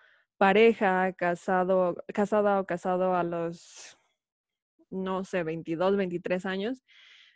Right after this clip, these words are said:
pero el tiempo sigue pasando? Y yo creo que eso tú y yo lo experimentamos, ¿no? El tiempo sigue pasando y es como de, ¿qué voy a hacer, no? No, no nada más puedo trabajar y ya, ¿no?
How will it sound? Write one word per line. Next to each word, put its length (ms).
pero 160
el 80
tiempo 280
sigue 240
pasando? 380
Y 140
yo 100
creo 300
que 340
eso 400
tú 120
y 60
yo 120
lo 80
experimentamos, 720
¿no? 140
El 120
tiempo 260
sigue 220
pasando 400
y 80
es 100
como 240
de, 220
¿qué 100
voy 160
a 40
hacer, 240
no? 220
No, 300
no 160
nada 180
más 220
puedo 720
trabajar 580
y 120
ya, 220
¿no? 360